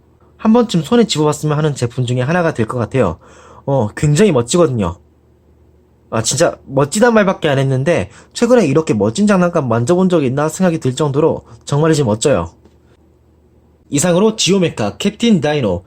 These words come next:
스테고 탱크의 리뷰였어요. 이번에 지오메카의 캡틴 다이노라는 시즌으로 넘어가면서 이 스테고 탱크 외로 티라노 장난감이 하나 더 나오게 됐는데 그것도 조만간 발매한다고 하니 굉장히 기대가 되네요.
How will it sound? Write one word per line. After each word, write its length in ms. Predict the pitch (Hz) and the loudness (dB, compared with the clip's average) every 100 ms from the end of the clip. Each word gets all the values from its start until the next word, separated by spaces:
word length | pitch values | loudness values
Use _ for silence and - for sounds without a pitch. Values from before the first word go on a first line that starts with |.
| _ _ | _ _
스테고 400 | - 254 254 247 | -6 0 2 2
탱크의 360 | 247 214 226 | 0 2 2
리뷰였어요. 600 | 165 160 156 - 117 95 - - | 2 2 2 2 0 -2 -6 -4
이번에 360 | 160 180 220 214 | -2 2 2 2
지오메카의 760 | - 175 160 127 139 165 127 | 2 2 2 -2 -2 0 0
캡틴 380 | - 208 240 190 | -2 -2 0 0
다이노라는 520 | 143 131 135 131 175 | 0 0 0 2 2
시즌으로 760 | 180 - 220 202 214 170 143 147 | 2 0 0 2 2 4 2 2
넘어가면서 960 | 113 139 127 117 113 113 170 95 82 - - - - _ _ _ _ _ _ | 2 2 0 0 2 2 2 0 -2 -10 -20 -20 -20 _ _ _ _ _ _
이 160 | 160 165 | -2 -2
스테고 340 | - 247 233 | 2 2 2
탱크 320 | 233 214 190 | 2 0 2
외로 340 | 113 123 180 - | 2 4 2 0
티라노 520 | 220 240 240 240 226 | 2 4 6 4 2
장난감이 500 | 151 139 139 151 151 | 0 0 0 -2 0
하나 160 | 165 | 0
더 80 | 165 | 0
나오게 300 | 135 113 120 | 0 0 0
됐는데 580 | 120 113 123 165 123 - _ - | 0 0 0 0 -2 -6 _ -8
그것도 380 | 127 139 127 | -4 -2 -2
조만간 400 | 120 135 143 139 | -2 0 0 0
발매한다고 640 | 135 127 139 139 143 143 135 | 0 0 0 -2 -2 0 0
하니 280 | 160 180 - _ - | 0 -2 -6 _ -4
굉장히 400 | 139 139 165 - | -2 2 0 0
기대가 320 | 135 156 135 | 0 2 2
되네요. 420 | 131 147 104 | 2 0 0